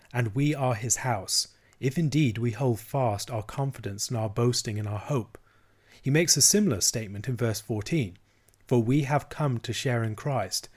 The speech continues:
if indeed we hold our original confidence firm to the end." Both of these are rather surprising statements.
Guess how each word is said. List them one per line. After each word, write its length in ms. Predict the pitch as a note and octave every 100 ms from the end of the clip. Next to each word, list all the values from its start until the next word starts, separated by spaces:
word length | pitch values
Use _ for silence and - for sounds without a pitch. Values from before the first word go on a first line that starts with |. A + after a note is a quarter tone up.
| - - -
if 180 | C3 D#3+
indeed 460 | D#3 C3 D3+ G2+
we 140 | A#2 G#2+
hold 360 | - B2+ A#2
our 220 | A2 A2+ G#2+
original 480 | A#2+ C#3+ - A#2+
confidence 680 | G#2+ - D3 C#3+ B2+ F#2+ -
firm 340 | - B2+ A2+ G#2
to 100 | -
the 200 | G#2+ B2
end." 320 | A#2 F2+ - _ _ _ _ _ _ -
Both 240 | F#3 A3+
of 100 | D3
these 320 | G#2 D3 G#2+ -
are 100 | A2+
rather 360 | B2 C3+ B2+
surprising 600 | - A2+ - B2+ A#2+ G#2+
statements. 640 | G2+ - C#3+ F#2 E2+ -